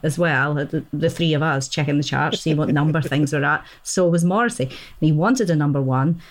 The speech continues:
And I suppose in his mind, he'd be like, "Well, he looks a lot weirder than I do. He's got a mad black hair. He wears a, pa-, <laughs> you know, pan stick on his lips,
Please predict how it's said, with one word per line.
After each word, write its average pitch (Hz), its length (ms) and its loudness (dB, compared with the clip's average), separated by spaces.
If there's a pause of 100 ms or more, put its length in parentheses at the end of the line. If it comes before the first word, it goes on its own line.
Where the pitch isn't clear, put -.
(300)
And 170 160 2
I 170 40 2
suppose 190 460 0
in 170 120 2
his 233 260 2
mind, 139 400 0
he'd 180 120 0
be 170 120 0
like, 156 200 0
"Well, 151 140 0
he 208 160 2
looks - 260 0
a 156 80 0
lot 226 480 2
weirder 185 420 2
than 165 180 2
I 175 200 2
do. 165 440 0 (340)
He's 180 160 2
got 175 160 2
a 170 60 2
mad 214 500 2
black 180 380 0
hair. 160 340 2
He 165 80 2
wears 165 220 2
a, 147 140 -6 (520)
pa-, - 300 0 (140)
<laughs> - 140 -8
you 226 120 4
know, 185 240 2
pan 294 260 2
stick 254 340 -2
on 208 200 4
his 170 160 0
lips, - 640 -2